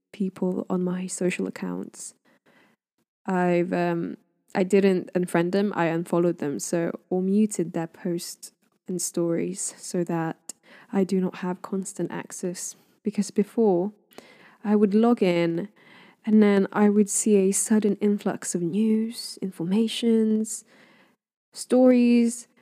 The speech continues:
from hundreds of people, and that felt dizzying because by the time I got off of my phone, I would be depleted of my mental energy.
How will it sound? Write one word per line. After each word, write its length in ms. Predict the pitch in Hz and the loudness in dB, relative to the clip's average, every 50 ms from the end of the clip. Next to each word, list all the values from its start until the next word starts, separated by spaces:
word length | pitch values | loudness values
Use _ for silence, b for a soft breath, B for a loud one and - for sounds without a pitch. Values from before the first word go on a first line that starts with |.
| b b | b b
from 200 | - - 254 254 | -4 0 0 0
hundreds 680 | 233 - 247 277 285 285 269 - 233 202 202 202 - | 0 0 0 2 2 2 2 4 4 2 2 2 -2
of 160 | - 220 - - | -8 -8 -8 -6
people, 640 | - - 269 269 - - 233 202 185 170 160 - - - | 0 0 0 2 2 2 0 2 2 2 0 -2 -2 -2
and 160 | 208 208 214 | 0 0 0
that 200 | 233 240 - - | 0 -2 -4 -8
felt 320 | - - 196 190 190 - _ _ _ _ _ _ _ - | -6 -4 -4 -4 -4 -6 _ _ _ _ _ _ _ -12
dizzying 840 | 196 180 - 226 269 269 - 302 269 214 160 - - 151 156 208 - B B B B B B B B B B | -4 2 6 6 6 6 4 2 2 2 2 0 -2 -4 -4 -6 -8 B B B B B B B B B B
because 220 | - 233 - 247 - | -4 0 0 0 2
by 140 | - 233 240 | 2 2 4
the 120 | 240 247 | 2 2
time 340 | - - - 285 320 339 330 | 0 -2 -2 2 2 4 4
I 100 | 277 233 | 4 2
got 180 | - 214 180 | 2 0 0
off 220 | - 190 208 - - | 0 0 -2 -2 -2
of 60 | 190 | -2
my 120 | 185 170 | -2 -2
phone, 580 | 185 - - - 233 226 185 156 160 196 220 233 b b b b b b b b _ _ _ _ _ _ _ _ _ _ _ _ _ _ _ _ _ _ _ _ _ _ _ - | -2 -4 -4 -4 -2 0 0 -2 -2 -2 -4 -4 b b b b b b b b _ _ _ _ _ _ _ _ _ _ _ _ _ _ _ _ _ _ _ _ _ _ _ 2
I 280 | 233 226 233 240 247 254 | 4 6 8 8 8 6
would 480 | 233 240 247 247 233 208 196 214 - - _ _ _ - - | 4 4 4 4 4 2 0 -6 -14 -18 _ _ _ -10 -4
be 180 | 202 220 214 214 | 2 2 2 2
depleted 640 | 196 208 214 - - 233 233 - - 185 175 165 - | 2 -4 -4 0 2 2 2 2 0 0 0 0 0
of 160 | - 196 196 | 0 0 2
my 140 | 202 202 208 | 2 2 4
mental 400 | 208 214 220 214 - 220 208 202 | 4 4 4 2 0 -2 0 0
energy. 580 | 208 226 226 208 - - 180 - - - 208 | 2 2 0 0 -2 -4 -6 -6 -6 -8 -12